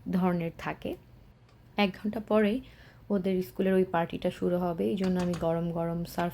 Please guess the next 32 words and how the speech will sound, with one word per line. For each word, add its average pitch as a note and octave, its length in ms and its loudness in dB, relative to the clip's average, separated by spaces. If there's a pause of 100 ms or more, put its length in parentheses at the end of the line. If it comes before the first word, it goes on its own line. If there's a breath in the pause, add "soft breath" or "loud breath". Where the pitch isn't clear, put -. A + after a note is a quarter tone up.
(140)
করব, F3+ 300 -2 (640 loud breath)
এই F#3 120 4
জন্য F#3 240 2
ফ্রেশ F3+ 300 -2
ফ্রেশ F#3 460 -2 (360)
রান্না E3 320 -2
করে E3+ 260 -2
নিচ্ছি D#3+ 360 -6
এখনই। E3 420 -6 (440 loud breath)
তারপর G3+ 220 0
আবারও G3+ 340 6
ঢেকে G3+ 300 0
দিচ্ছি F#3 360 -4
ঢাকনা F3+ 380 -4
দিয়ে। F3+ 300 -2 (560 loud breath)
আর F#3 320 6
এই G3 140 2
ঢাকনা G3+ 380 0
দিয়ে G3+ 180 2
যখন G#3+ 220 2
ঢেকে G#3 260 0
রাখবো, F#3+ 360 0
তখন G3 360 0
আমি F3+ 300 0
অবশ্যই, F#3 760 0 (540 loud breath)
আম, E3+ 680 -2 (160)
চুলার F#3+ 340 2
আঁচটা G3+ 640 -2 (960)
লোতে F#3 460 2
করে F3+ 280 2
রেখে E3 280 -2
দিব। E3 300 -4